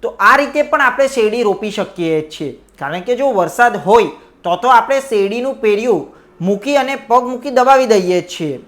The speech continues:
અને એ માટીમાં અંદર જાય છે, પણ જ્યાં વરસાદ ન હોય અને માટી ભીની હોય તો ત્યાં પાવડી લાગતી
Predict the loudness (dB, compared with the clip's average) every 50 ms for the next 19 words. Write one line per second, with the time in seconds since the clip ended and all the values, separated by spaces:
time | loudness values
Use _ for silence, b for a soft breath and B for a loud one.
0 | _ _ _ _ -8 -6 -6 -4 -2 -2 0 2 2 0 0 -2 -4 -4 -2 -2
1 | -2 -4 -6 -10 -18 -20 _ _ _ -4 0 2 2 2 2 4 4 4 4 4
2 | 2 -2 -6 -8 -10 -10 -10 -14 -20 b b b b b b b _ _ -2 -2
3 | -2 -4 -4 -2 2 2 4 4 6 4 4 4 4 2 2 2 2 0 0 2
4 | 2 4 2 2 0 -2 -2 -2 -6 b b b b b b -6 -2 0 0 2
5 | 2 2 2 2 0 -2 -6 -8 -8 -10 -14 -16 -16 -12 -6 -2 0 2 2 2
6 | 2 2 2 0 0 -2 -4 -6 -10 b b b b b b _ 0 0 0 0
7 | 0 2 2 2 2 2 2 4 4 4 2 2 2 2 2 2 0 -2 -4 -2